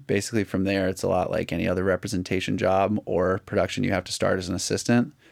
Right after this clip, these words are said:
and kind of put in your time. You can't really jump straight to an agent as a lot of people want to do. Um, and that's, that's how I got into it. I be-, started as an assistant after a few internships and then, um, worked my way up, and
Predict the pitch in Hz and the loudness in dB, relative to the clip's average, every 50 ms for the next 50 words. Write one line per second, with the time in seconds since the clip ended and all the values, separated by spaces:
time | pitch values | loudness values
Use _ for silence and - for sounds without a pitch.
0 | _ - - - - 98 95 90 - 101 98 98 95 92 - - 95 95 101 104 | _ -10 -6 -4 -2 -2 -2 -2 -2 -2 0 0 0 -2 -2 0 0 0 0 -2
1 | 107 - _ _ _ - - - - - - _ _ _ - - - 95 92 87 | -4 -6 _ _ _ -20 -20 -20 -20 -20 -20 _ _ _ -10 -6 -2 -2 0 0
2 | 92 92 92 92 120 98 90 98 117 - - - - 101 101 - - - - - | 0 0 -2 -2 -2 -2 -2 -2 -2 -4 -6 -2 0 0 0 0 -2 -4 0 2
3 | 101 104 104 101 87 104 113 117 127 131 131 123 - - - 98 98 98 104 101 | 4 4 4 4 4 4 4 4 4 4 4 4 2 2 2 2 4 4 4 4
4 | 101 101 107 - - 107 107 113 113 113 117 - - 127 131 131 131 139 139 - | 4 4 4 2 2 2 4 4 4 4 4 2 2 2 4 4 4 2 0 -4
5 | - - - - - - - - 101 98 98 95 101 95 92 - - - _ _ | -14 -20 -20 -20 -20 -6 -2 0 2 2 4 4 2 2 0 -2 -8 -16 _ _
6 | _ _ _ _ - - 120 113 117 120 120 117 - - - - 123 117 110 - | _ _ _ _ -4 2 4 6 8 8 6 4 2 0 4 6 6 6 6 6
7 | 113 104 104 107 107 110 107 110 113 113 113 110 - 117 113 113 110 110 113 - | 6 6 8 8 8 8 8 8 8 6 6 6 6 8 8 8 8 8 6 4
8 | - - - 104 101 110 - - - - - 104 104 104 104 101 101 101 101 101 | 0 0 0 2 2 0 -2 -4 -2 2 4 6 6 6 6 4 4 2 2 0
9 | 101 101 - - 104 104 - - - 104 101 98 - - - - - - 98 - | -2 -2 0 0 -2 -2 -2 0 0 2 2 0 0 -4 -10 -6 -4 -2 -2 -2
10 | - 104 101 - - 98 95 95 95 101 - - 101 104 101 - 104 113 123 - | -2 -2 -4 -2 0 0 0 0 0 0 0 0 0 0 0 0 0 0 0 -2
11 | - - - - - _ - - - - - - - 85 95 92 92 92 92 92 | -6 -10 -12 -12 -16 _ -20 -20 -20 -20 -10 -6 -2 -2 0 0 2 2 2 2
12 | 92 95 95 - - _ _ _ _ - - - 101 - - - 101 - - - | 0 0 -2 -4 -8 _ _ _ _ -12 -8 -6 -4 -4 -4 -4 -6 -6 -4 -2
13 | 98 98 98 - 92 92 92 92 95 95 101 110 - - 92 85 87 98 107 | 0 0 0 0 0 2 4 4 4 4 4 4 2 0 -2 -2 -2 -2 -4